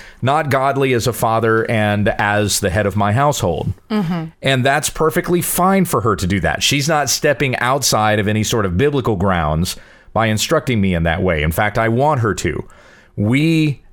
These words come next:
Speaker 1: sanctify each other.
Speaker 2: Mm-hmm.
Speaker 1: I help to grow her in holiness. She helps to grow me in holiness.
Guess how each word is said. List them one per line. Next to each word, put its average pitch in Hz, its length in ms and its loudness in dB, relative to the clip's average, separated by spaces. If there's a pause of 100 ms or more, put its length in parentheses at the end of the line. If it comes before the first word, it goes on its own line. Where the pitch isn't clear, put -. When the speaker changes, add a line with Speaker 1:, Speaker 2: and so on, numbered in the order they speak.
(280)
Speaker 1:
sanctify 147 760 0
each 101 280 0
other. 82 400 -2
Speaker 2:
Mm-hmm. 165 280 -2
Speaker 1:
I 117 120 2
help 120 220 0
to 123 80 -2
grow 110 260 2
her 175 300 2
in 170 100 2
holiness. 175 600 0
She 127 220 0
helps 120 220 0
to 127 80 -2
grow 131 200 2
me 147 360 2
in 113 140 0
holiness. 80 640 0